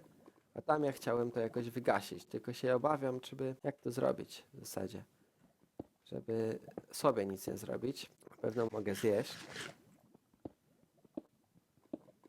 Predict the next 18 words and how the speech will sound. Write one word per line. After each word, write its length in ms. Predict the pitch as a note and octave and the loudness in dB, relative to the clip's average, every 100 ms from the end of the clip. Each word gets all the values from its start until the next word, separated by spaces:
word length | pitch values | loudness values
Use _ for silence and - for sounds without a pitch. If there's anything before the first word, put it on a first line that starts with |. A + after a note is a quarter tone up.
| _ _ - - - _ _ _ _ - - - _ _ - - - - - _ | _ _ -18 -14 -14 _ _ _ _ -20 -16 -16 _ _ -20 -20 -20 -20 -20 _
Oj, 180 | - C3 | 0 4
oj, 100 | A2 | 4
oj, 120 | G#2+ - | 4 2
nie, 140 | A2+ - | -2 -2
to 160 | - | 0
dobra, 240 | A2 G2 - | 0 0 0
to 160 | A#2+ | 2
jest 280 | A#2 A2 - | 2 2 -2
fatalna 440 | - A2+ A2 G#2+ | -4 0 0 0
decyzja. 540 | G2+ G2+ - G2+ A2 C#3+ - - - _ _ _ _ - - _ _ _ _ _ _ _ - _ _ _ - - _ _ _ _ | -4 -6 -8 -4 -2 -4 -8 -20 -20 _ _ _ _ -16 -16 _ _ _ _ _ _ _ -20 _ _ _ -16 -16 _ _ _ _
Okej, 180 | - A2 | -4 -2
ale 220 | - - | 0 -2
to 300 | - D#3 E3 - - _ _ - | 0 0 0 -4 -18 _ _ -4
nie 120 | C#3 | 2
jest 220 | C#3 C#3 - | 2 0 -6
aż 140 | - | -4
tak... 220 | - C3+ - - - - - - - _ - - _ _ _ _ _ _ _ _ _ _ _ _ _ _ _ _ _ | -2 -2 -4 -20 -16 -16 -16 -20 -20 _ -14 -14 _ _ _ _ _ _ _ _ _ _ _ _ _ _ _ _ _
To 60 | _ | _